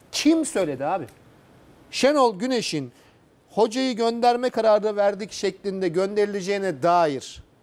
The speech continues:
haber, yorum, dedikodu kim yaptı başkan? Herkesi töhmet altında bırakıyorsunuz. Ve kim söyledi?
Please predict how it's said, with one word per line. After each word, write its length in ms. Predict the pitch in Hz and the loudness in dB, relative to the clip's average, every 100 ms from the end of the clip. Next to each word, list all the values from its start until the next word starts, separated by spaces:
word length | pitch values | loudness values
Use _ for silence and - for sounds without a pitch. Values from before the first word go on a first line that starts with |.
| _ _ _ _ _ _ _ _ _ | _ _ _ _ _ _ _ _ _
haber, 400 | - 170 196 202 - _ _ - | -4 2 4 2 0 _ _ -6
yorum, 280 | 185 208 139 _ - | -2 -2 -4 _ -4
dedikodu 380 | 185 214 214 180 | -4 -2 -4 -6
kim 320 | - 285 302 | -2 0 2
yaptı 340 | 240 165 - 160 | 0 -4 -4 -4
başkan? 320 | 185 - 127 _ _ _ _ _ _ _ _ _ _ _ _ _ - | -4 -6 -16 _ _ _ _ _ _ _ _ _ _ _ _ _ -4
Herkesi 420 | 330 269 254 269 | -2 0 -4 -2
töhmet 260 | 254 247 220 | 0 2 2
altında 280 | 190 - 147 | 0 -2 -8
bırakıyorsunuz. 460 | 135 131 110 113 - _ - _ - | -8 -10 -14 -20 -20 _ -20 _ -2
Ve 100 | 269 | -2
kim 380 | - 226 277 311 | -2 -6 -4 -4
söyledi? 540 | - 254 190 139 104 | 0 2 2 0 -8